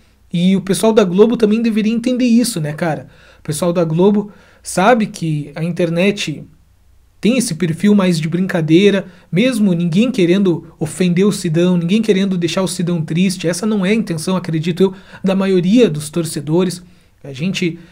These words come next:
eh, brinca, o brasileiro brinca, mas pela brincadeira mesmo,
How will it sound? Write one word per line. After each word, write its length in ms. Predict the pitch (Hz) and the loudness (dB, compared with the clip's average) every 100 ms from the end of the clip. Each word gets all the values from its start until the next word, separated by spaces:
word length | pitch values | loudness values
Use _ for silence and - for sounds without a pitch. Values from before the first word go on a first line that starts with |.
| - _ | -20 _
eh, 140 | 156 143 | -6 -4
brinca, 540 | 135 185 226 220 185 | 0 2 4 2 0
o 40 | |
brasileiro 460 | 156 160 156 175 185 | 0 0 2 2 2
brinca, 400 | 151 175 220 202 | 2 2 2 2
mas 180 | 190 185 | -2 -2
pela 220 | - 196 | -2 0
brincadeira 540 | 180 190 190 170 196 | 0 0 2 2 2
mesmo, 480 | 185 185 170 139 131 | 4 4 2 -2 -12